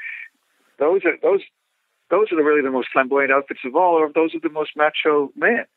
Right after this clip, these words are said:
Um, think of kings, um, and, and nobles showing off their status with silk and lace and, and finery. It really wasn't until the rise of democracy in the nineteenth century, um, that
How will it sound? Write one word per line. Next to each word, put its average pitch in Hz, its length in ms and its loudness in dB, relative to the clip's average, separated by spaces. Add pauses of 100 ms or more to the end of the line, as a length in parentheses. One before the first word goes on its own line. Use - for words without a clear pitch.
(480)
Um, 123 420 0 (100)
think 143 140 0
of 156 80 2 (180)
kings, 196 360 -4 (340)
um, 226 460 0 (200)
and, 123 300 0 (320)
and 131 380 0
nobles 139 520 0
showing 120 360 2
off 110 240 0 (100)
their 104 180 -4
status 107 380 2 (100)
with 107 100 -10 (100)
silk 101 200 0
and 98 120 -6
lace 98 180 -2 (100)
and, - 100 -14 (640)
and 107 160 -2
finery. 101 440 -2 (400)
It - 60 0
really 269 280 0
wasn't 156 420 0
until 120 540 2 (480)
the 120 100 2 (120)
rise 120 500 2
of 113 200 0
democracy 107 920 -4
in 98 140 -6
the - 80 -20
nineteenth 156 460 -2
century, - 460 -8 (500)
um, 107 520 0 (340)
that 120 440 2